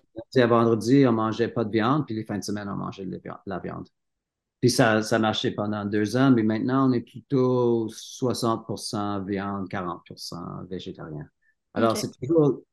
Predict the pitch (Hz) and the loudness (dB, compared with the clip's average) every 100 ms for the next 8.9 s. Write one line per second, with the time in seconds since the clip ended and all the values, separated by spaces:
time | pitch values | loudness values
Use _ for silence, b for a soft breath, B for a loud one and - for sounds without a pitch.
0 | _ - 135 196 - 147 123 117 - 110 | _ -2 0 0 2 2 4 2 -4 -4
1 | 127 101 110 101 92 - - - - _ | -2 -2 -2 -4 -6 -10 -14 -20 -20 _
2 | _ _ - 226 220 214 208 202 202 208 | _ _ -8 -4 -2 -2 -4 -6 -8 -10
3 | _ - 202 190 269 277 233 220 247 240 | _ -10 -8 -6 -4 0 2 2 0 -2
4 | 220 175 214 - 233 240 240 285 262 233 | -6 -6 -10 -4 2 2 2 0 0 0
5 | 214 208 202 226 214 208 196 202 - 220 | 0 0 0 0 0 -4 -8 -8 -4 0
6 | 220 202 233 _ _ - - - 220 214 | 0 -2 -8 _ _ -20 -20 -6 -2 0
7 | 208 220 220 208 196 185 208 208 202 - | 0 2 2 0 -2 -6 0 0 0 -4
8 | - 233 214 214 185 185 214 262 | -6 -2 0 -2 -4 -6 -8 -8